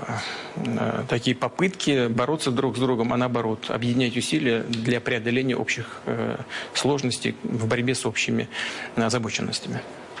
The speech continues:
с преодолением, э, по преодолению этих общих озабоченностей. Так что я считаю, что это начало пути, начало пути, и это, э, старт, на мой взгляд, сегодня да-,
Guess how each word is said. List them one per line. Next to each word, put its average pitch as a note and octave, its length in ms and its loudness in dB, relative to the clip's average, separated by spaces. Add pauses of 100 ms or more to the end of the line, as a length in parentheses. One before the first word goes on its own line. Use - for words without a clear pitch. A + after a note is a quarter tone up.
(100)
с - 120 -6
преодолением, B2 600 2
э, A2+ 540 0
по A2+ 80 0
преодолению A#2 460 2
этих - 260 -4
общих - 260 -2
озабоченностей. G#2+ 600 -4 (720)
Так C#3 120 4
что - 280 4
я E3 200 6
считаю, D3+ 300 2
что D3 140 2
это C#3+ 260 0 (140)
начало C3+ 480 4
пути, A#2 480 0 (260)
начало A#2 400 4
пути, C#3 360 2 (300)
и E3 180 6
это, - 640 0 (300)
э, A2+ 180 0 (640)
старт, - 380 0 (200)
на B2 120 4
мой D3+ 160 4
взгляд, A2 240 2
сегодня B2 320 2
да-, A#2 120 2